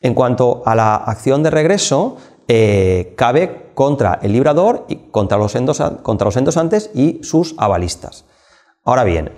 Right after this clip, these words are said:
en este caso, la diferencia significativa es que no es necesario protesto para ejercer la acción de regreso contra el librador.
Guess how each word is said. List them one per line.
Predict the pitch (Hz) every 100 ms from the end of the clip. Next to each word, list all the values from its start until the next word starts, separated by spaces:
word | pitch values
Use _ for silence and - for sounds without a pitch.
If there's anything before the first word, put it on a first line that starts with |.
| -
en | 113
este | 151 196
caso, | - 190 190 214
la | -
diferencia | 104 107 104 135
significativa | - 143 143 143 143 180 190
es | - 135
que | - 185 196 - _ _
no | - 123 139 185 190
es | 180
necesario | 175 165 170 110
protesto | 110 104 170 - 202 254 -
para | 120 117
ejercer | 101 101 92 - 143 98
la | 101 95
acción | - - 131 120 95
de | 101
regreso | 101 101 156 202 185 -
contra | 156 190 196 170
el | 165 262 -
librador. | 104 87 80 78